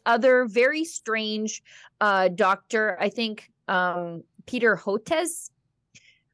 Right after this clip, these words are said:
um, people online were challenging to him to debate R F K. People were putting up money. I think, like, Dave Rubin said he'd put up money, and, um,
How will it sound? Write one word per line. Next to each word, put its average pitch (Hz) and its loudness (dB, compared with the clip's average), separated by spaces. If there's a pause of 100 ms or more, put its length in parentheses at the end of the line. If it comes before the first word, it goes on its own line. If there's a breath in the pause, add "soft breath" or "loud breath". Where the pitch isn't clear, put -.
(140)
um, 202 -2 (1700)
people 480 2
online 349 0
were 285 -2
challenging 294 -4
to 285 -6
him 285 -4
to 262 -8
debate 202 0
R 262 2
F 269 -6
K. 262 2 (420 soft breath)
People 262 -2
were 226 0
putting 226 -2
up - -4
money. 240 0
I 208 2
think, 190 -8
like, 151 -6
Dave 165 -2
Rubin 277 2
said 277 0
he'd 240 -2
put 269 0
up 233 -4
money, 240 -2
and, 170 -8 (100)
um, 160 -8